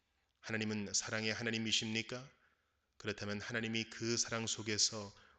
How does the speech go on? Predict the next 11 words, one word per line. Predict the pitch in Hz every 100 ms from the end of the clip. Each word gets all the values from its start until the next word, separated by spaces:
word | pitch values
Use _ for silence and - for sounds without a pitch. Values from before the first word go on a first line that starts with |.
| -
우리에게 | 113 113 110 117
긍휼을 | 120 117 117 117 117
베풀어 | 110 - 113
주실 | 107 113 117
것입니다. | 104 - 87 80 73 - _ _ _ _ _ _ _
하나님의 | - 104 101 101 101
신성을 | - 123 120 117 113 117
이루고 | 117 107 113
있는 | 110 113 110
속성이 | - - 113 110 110
무엇이든 | 110 107 113 - 101 85